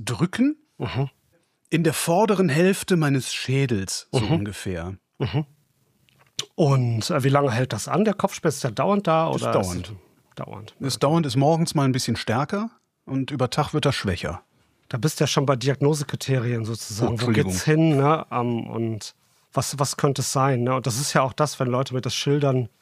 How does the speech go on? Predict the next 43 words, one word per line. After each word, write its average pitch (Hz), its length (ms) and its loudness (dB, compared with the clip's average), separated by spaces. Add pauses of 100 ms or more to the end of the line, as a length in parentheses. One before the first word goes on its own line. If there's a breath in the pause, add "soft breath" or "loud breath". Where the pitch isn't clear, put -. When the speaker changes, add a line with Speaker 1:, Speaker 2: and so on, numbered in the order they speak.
(140)
Speaker 2:
Das 135 160 -8
beste 151 240 0
Beispiel 143 280 2
ist 127 60 2
eigentlich 143 200 2
Schwindel, 143 400 2
gar 123 120 0
nicht 123 120 -2
Kopfschmerz, - 540 -4
ne? 131 120 2
Also, 117 220 -4
„Ich 127 120 -4
hab 127 80 4
Speaker 1:
Mhm. 117 40 4
Speaker 2:
so 104 100 2
einen 127 60 2
Schwindel, 165 400 4
Herr 127 80 0
Doktor.“ 117 380 -4 (580 soft breath)
Da 113 80 -8
sag 143 140 0
ich 156 120 0
immer, 147 160 0
„Okay, 127 260 -2 (200)
dann 117 260 -6
bitte 139 180 -6
fangen 165 180 2
Sie 147 120 0
mal 135 120 2
an, 160 240 2
mir 156 80 2
das 135 180 -2
zu - 80 -6
beschreiben, 147 380 -4
was 127 140 -2
Sie 123 100 -2
haben, 160 300 2
ohne 185 240 0
das - 220 -4
Wort 147 180 0
Schwindel 131 460 0
zu - 200 -8
benutzen.“ 101 560 -8